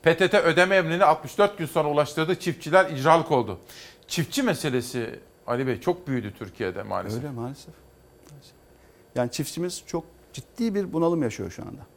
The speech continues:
Speaker 2: Zaten borcu çok. Bakın yüz otuz milyar T L'lik bir çiftçi borcu var dediğim gibi. Bir de ürettikçe zarar ediyor. Ürettikçe borcu çoğalıyor. Yani hiç üretim yapmasa, hiç olmazsa borcum duruyor orada diyor.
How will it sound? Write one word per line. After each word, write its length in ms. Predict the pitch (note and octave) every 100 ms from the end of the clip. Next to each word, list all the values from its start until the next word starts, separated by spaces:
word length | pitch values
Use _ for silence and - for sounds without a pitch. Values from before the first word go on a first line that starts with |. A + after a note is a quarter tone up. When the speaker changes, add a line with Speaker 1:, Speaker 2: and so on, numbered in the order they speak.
| _ _ _ _ - _ -
Speaker 2:
Zaten 400 | C3+ D3+ G#3 E3+
borcu 280 | F3 E3+
çok. 200 | - G3+
Bakın 160 | D#3 D3
yüz 160 | B2+ C#3+
otuz 260 | - F#3 D3
milyar 360 | C#3+ D3 D3
T 320 | C#3 C3+ C3+
L'lik 320 | C3+ D3 F#3+ C#3+
bir 60 |
çiftçi 360 | B2 B2 - C#3+
borcu 260 | D#3 E3
var 120 | E3+ -
dediğim 220 | D3 D#3 D3
gibi. 140 | F3+ G3 -
Bir 80 | E3
de 140 | F3 -
ürettikçe 640 | D#3 F#3+ - B3+ - C#4
zarar 280 | A3 F#3 C#3+
ediyor. 260 | G2 F#2+ -
Ürettikçe 460 | D#3 F#3+ B3+ D4+ A#3+
borcu 220 | A3+ G#3
çoğalıyor. 400 | - B2+ G2+ - - _ _ -
Yani 160 | D3+
hiç 120 | C4 A#3
üretim 280 | A#3 A#3
yapmasa, 480 | B3+ B3 F#3+ G#3 - -
hiç 100 | G#3
olmazsa 340 | A#3 A#3 A#3+
borcum 320 | A3 A3 A3 G#3+
duruyor 200 | G#3+ F3+
orada 240 | A#2+ A2
diyor. 160 | F2+